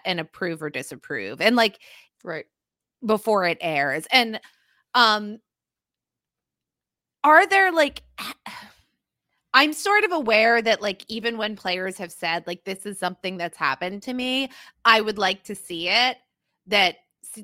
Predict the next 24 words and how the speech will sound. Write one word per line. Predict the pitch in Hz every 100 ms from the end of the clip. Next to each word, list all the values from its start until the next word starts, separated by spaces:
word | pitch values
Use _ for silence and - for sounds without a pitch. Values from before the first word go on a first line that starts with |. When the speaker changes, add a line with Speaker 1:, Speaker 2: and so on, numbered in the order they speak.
| -
Speaker 1:
that, | 220 196 -
that, | 226 202 -
that, | 196 -
that | 214 226 -
seldom | 226 220 220 214
is | 190 190
a |
request | 175 - 196 170 -
that | 185
is | 170 165
granted. | 156 143 139 - 120
Like, | 185 185
you | 247
basically | 254 254 285 277 247
have | 220 190
no | 202 196 196 196 190 190 - _ _ _ _ _
control | 233 196 - 185 165 156 135 143 -
over | 185 170 175 170
what | 165 165 160 160 - _ -
gets | 165 -
put | - 202 190 180
in | 170
the | 160
show | - 165 160 147 143 135